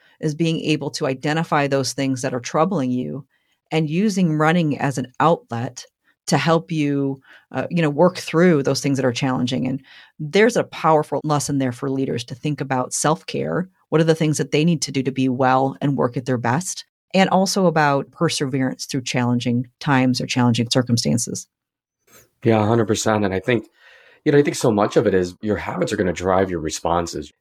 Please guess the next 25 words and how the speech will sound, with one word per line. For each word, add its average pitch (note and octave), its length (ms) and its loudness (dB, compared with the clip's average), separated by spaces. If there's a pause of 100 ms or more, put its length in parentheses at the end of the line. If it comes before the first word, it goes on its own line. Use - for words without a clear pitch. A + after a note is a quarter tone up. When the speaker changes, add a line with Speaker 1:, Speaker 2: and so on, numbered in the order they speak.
Speaker 2:
And F#2 640 2
if F#2+ 120 -2
you're A2+ 120 2
somebody, F#2 480 0
when E2+ 320 -2
things F#2+ 260 -2
get D#2+ 160 -2
hard, D#2 380 -2
you D#2 160 -8 (120)
bail, C#2+ 460 0 (140)
that's C#2 180 -4
your D#2 100 -6
move, D2 380 -6
that's - 220 -6
your D2 200 -4 (120)
automatic E2+ 560 -2
behavior, F2 580 -4 (240)
or A2+ 80 -4
what C3 220 2
you C3 80 2
defined A#2+ 340 0
as A2 80 -2
hard, E2 540 -4
right? E2+ 400 -6
So G#2+ 560 0